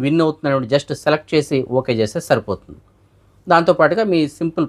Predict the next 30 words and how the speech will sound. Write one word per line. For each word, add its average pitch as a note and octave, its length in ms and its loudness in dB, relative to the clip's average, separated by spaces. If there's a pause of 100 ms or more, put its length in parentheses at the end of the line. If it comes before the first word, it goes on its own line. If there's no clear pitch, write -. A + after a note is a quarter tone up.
పర్సనల్ C3+ 360 -2
డీటెయిల్స్ G#2+ 320 -2
అంటే A#2+ 180 -8
మీ A#2 140 -4
ఫోన్ C3+ 200 2
నెంబరు, B2+ 220 -2 (100)
ఈమెయిల్ A#2 320 0
ఐడీ D#3+ 140 -4 (260)
ఇలాంటివి A2+ 320 -2
సెలెక్ట్ A2+ 240 -4
చేసి A3 200 -2 (520)
ఓకే B2 240 2
చేస్తే G#2+ 200 -2 (100)
సరిపోతుంది F#2 500 -4
అంతే. - 160 -16 (560)
So, D3+ 80 4 (280)
రేపు F3 260 4 (320)
మ్యాచ్ C3 280 0
అయిపోయిన A#2+ 380 0
తర్వాత A#2+ 260 2 (120)
వీళ్ళు C#3+ 180 0
తీసినటువంటి B2 340 -2
లక్కీ B2+ 220 -4
డ్రాలో C3+ 220 4 (260)
బహుశా C#3+ 360 4 (500)
ఆ - 20 6 (260)
గోల్డ్ D3 280 4
బార్ C#3 200 4
గెలుచుకున్న B2 440 -4
వ్యక్తి A2+ 180 -10